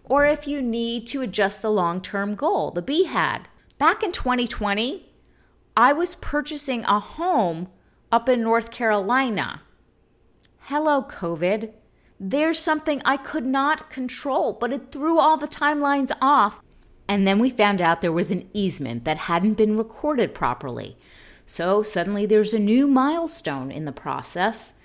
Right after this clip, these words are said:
which puts out our timeline on that big, hairy, audacious goal to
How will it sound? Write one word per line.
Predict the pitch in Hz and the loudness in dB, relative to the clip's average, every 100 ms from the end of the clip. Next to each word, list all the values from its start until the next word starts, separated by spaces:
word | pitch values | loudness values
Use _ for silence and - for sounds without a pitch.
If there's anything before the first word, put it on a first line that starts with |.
| - - - | -20 -14 -6
which | 262 - - | -6 -6 -14
puts | - 294 277 277 - - - | -2 2 2 0 -8 -8 0
out | 226 240 240 | 2 4 2
our | 240 | 0
timeline | - 294 370 220 185 196 208 - _ _ 214 | -2 -2 0 0 0 -2 -6 -10 _ _ -2
on | 233 226 | 2 4
that | 226 240 233 156 | 2 2 -4 -4
big, | 160 165 | -2 -2
hairy, | 180 196 208 | 0 2 4
audacious | 220 220 254 - 302 269 | 4 2 0 -2 -4 -6
goal | - - 180 208 415 170 143 147 | -12 -4 0 0 0 -2 -4 -8
to | - 190 202 208 214 | -4 0 4 4 2